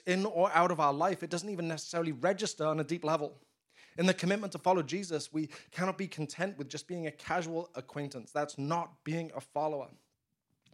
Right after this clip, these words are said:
Another thing, a follower doesn't mean being a benef-, uh, beneficiary. Being a follower doesn't mean just being a beneficiary.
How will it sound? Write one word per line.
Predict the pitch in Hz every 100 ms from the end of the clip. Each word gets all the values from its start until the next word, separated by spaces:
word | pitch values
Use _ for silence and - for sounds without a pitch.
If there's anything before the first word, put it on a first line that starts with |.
| -
Another | 151 185
thing, | 165 156
a | 131
follower | 170 196 190 135 123 - - - - _
doesn't | 170 170 170
mean | 190 170
being | 147 147
a | 143
benef-, | 165 160 - 151 -
uh, | 165 156
beneficiary. | 120 160 165 156 165 - 123 104 92 98 - - _ _ - - _ -
Being | 165 185
a | 170
follower | - 170 185 170 127
doesn't | 165 165 185 147
mean | 180 175 139
just | 147 -
being | 156 160 151
a |
beneficiary. | 123 143 151 147 - 160 147 127 107